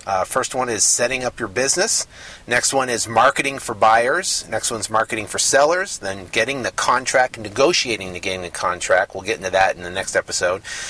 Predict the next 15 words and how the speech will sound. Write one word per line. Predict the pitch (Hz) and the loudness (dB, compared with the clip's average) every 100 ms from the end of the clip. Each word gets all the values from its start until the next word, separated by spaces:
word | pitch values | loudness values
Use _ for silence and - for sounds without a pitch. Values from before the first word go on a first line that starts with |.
| - - | -10 -6
And | - 127 127 127 | 0 2 2 0
next | 139 - | -2 0
one's | 160 139 | -2 2
opening | 160 175 170 151 | 2 2 2 4
escrow, | 170 190 - 190 185 185 | 4 2 4 6 6 4
selling | - - 190 208 | 0 4 2 2
the | 175 | -4
property | - - 165 165 185 139 | -4 2 4 4 0 -2
in | 120 - | -4 0
hours, | 143 156 180 170 156 | 4 6 6 2 0
not | 131 120 110 | 0 0 2
days, | 110 147 156 160 - - - - | 4 4 4 0 -2 -6 -14 -8
and | - 123 123 120 117 117 120 | -2 0 0 -2 -4 -6 -2
assignment | - - 139 147 147 147 - | 2 4 4 0 -4 -8 -10
versus | 110 120 120 - 123 117 | -2 0 2 0 0 -2